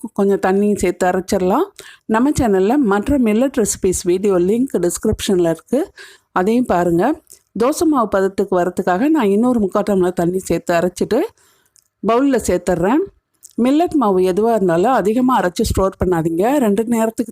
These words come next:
தேவையானதை மட்டும் அரைச்சுக்கோங்க. அப்பப்போ செய்யறது தான் நமக்கு ரொம்பவே டேஸ்டா இருக்கும். இதை ரெண்டு மணி நேரத்துக்கு அப்புறம் கலந்துட்டு தோசை ஊத்திக்கலாம். உடனே கூட நீங்க வேணும்னா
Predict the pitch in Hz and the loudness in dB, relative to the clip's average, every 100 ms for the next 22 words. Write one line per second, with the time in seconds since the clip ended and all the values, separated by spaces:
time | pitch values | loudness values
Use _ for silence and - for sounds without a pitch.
0 | 185 170 185 175 160 160 156 269 254 196 | -2 0 0 0 -2 -2 -2 -2 -2 -2
1 | - - 156 156 - _ - - _ _ | -4 -2 0 0 -4 _ -20 -20 _ _
2 | _ _ _ _ 208 277 269 285 247 190 | _ _ _ _ -4 -2 -2 -2 0 0
3 | 175 175 262 339 196 180 190 196 202 214 | 0 0 0 2 0 0 0 0 0 0
4 | 175 180 - 180 165 156 233 370 - _ | 0 -2 -2 -2 -2 -2 -2 -2 -6 _
5 | - _ _ _ _ _ _ _ 240 254 | -20 _ _ _ _ _ _ _ -2 0
6 | 302 226 254 294 254 202 214 220 240 175 | 2 0 2 2 2 2 0 -2 -4 -4
7 | 208 202 359 - - - 208 220 269 240 | -2 0 -2 -4 -20 -2 0 2 2 0
8 | 180 285 466 _ 196 202 185 180 202 185 | 0 -2 -4 _ -2 0 0 0 -2 0
9 | 220 392 - - - - _ _ - 233 | 0 0 -4 -20 -20 -20 _ _ -4 0
10 | 294 330 220 285 320 190 175 190 185 196 | 0 0 2 2 2 2 2 2 2 2